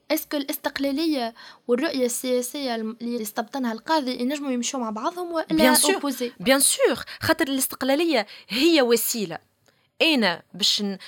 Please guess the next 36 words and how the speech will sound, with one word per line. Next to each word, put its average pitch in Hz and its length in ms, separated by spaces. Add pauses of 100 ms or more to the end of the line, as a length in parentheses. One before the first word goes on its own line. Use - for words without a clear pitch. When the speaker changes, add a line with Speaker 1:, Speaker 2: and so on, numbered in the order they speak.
(120)
Speaker 2:
نحاول 226 680 (280)
ندافع 233 540
على 170 140
الرؤية 185 300
السياسية 170 520
متاعي، 160 380 (220)
وباش 185 220
نحاول 269 360 (140)
je - 40
la 254 220
mets 320 180
en 196 80
exercice. 202 680
باش 392 400 (240)
وقت - 160
اللي 233 180
أنا 214 100
يضربوا 196 360
فيا، 233 460 (160)
وقت - 160
اللي 208 260
أنا 226 120
عندي 196 400
آلية 196 340
ال-، 180 200
ال-، 165 240 (240)
الإعفاء، 220 640 (240)
وقت 202 200
اللي 220 140
أنا 214 380 (180)
السلطة 254 300
تجي 202 140
تقول 233 220
لي: 208 120 (240)
"احكم - 260
هكا". 202 460